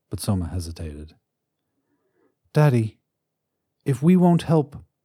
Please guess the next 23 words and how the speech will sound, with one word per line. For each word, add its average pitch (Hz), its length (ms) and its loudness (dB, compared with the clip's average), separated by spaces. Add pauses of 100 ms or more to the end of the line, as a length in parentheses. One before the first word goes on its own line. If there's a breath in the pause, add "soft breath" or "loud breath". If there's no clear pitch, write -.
the 131 80 -2
Bosain 131 480 0
go, 107 400 -2 (840)
doesn't 190 260 4
that 226 140 6
make 190 320 2
us?" - 380 -4 (1120)
Soma 120 400 6
stumbled 107 420 2
on 95 120 0
the 95 80 -2
concept. 92 680 -6 (300)
He - 180 -8
was 147 260 0
young, 78 400 -2 (360)
the 151 100 4
world 143 400 6
still 120 280 0
painted 107 400 0
in 90 140 -2
blacks 80 420 -8
and 82 120 -8
whites. 76 500 -14